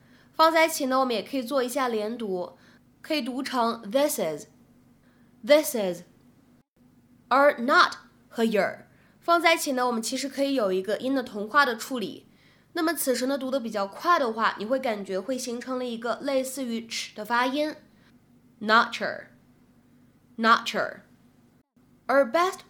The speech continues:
work放在一起呢，会有一个类似于不完全爆破的处理。所以呢，此时我们的best末尾的这样一个爆破音呢，你其实只需要做口型，不需要完全清晰的读出来。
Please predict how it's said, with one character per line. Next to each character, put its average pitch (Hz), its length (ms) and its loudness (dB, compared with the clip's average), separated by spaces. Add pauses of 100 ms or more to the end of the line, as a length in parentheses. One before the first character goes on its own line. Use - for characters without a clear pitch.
work 214 360 0 (580)
放 370 180 2
在 370 140 4
一 - 20 2
起 359 120 -6
呢， 269 140 0
会 311 140 2
有 277 100 6
一 220 120 -2
个 240 160 0
类 277 240 2
似 269 180 -6
于 247 80 -6
不 277 140 -2
完 262 180 0
全 269 180 -4
爆 285 160 0
破 277 160 -4
的 269 120 -2
处 - 200 -8
理。 214 280 -10 (400)
所 349 160 -2
以 359 60 2
呢， 330 180 0
此 233 200 -2
时 220 200 -2
我 226 120 -2
们 208 140 -2
的 196 100 -2
best 247 360 -2 (460)
末 349 240 8
尾 247 100 2
的 220 80 -2
这 254 100 0
样 277 100 2
一 262 80 -2
个 247 80 -2
爆 285 200 0
破 277 180 -4
音 277 220 -2
呢， 269 160 -4
你 202 160 -8
其 262 160 -4
实 269 120 -6
只 220 200 -8
需 277 120 -6
要 269 140 0
做 277 160 0
口 233 240 -4
型， 196 240 -6
不 277 220 -6
需 277 120 -6
要 285 120 4
完 220 260 -2
全 220 260 -4
清 269 220 -4
晰 269 100 -6
的 262 120 0
读 202 160 -8
出 262 180 -6
来。 202 400 -2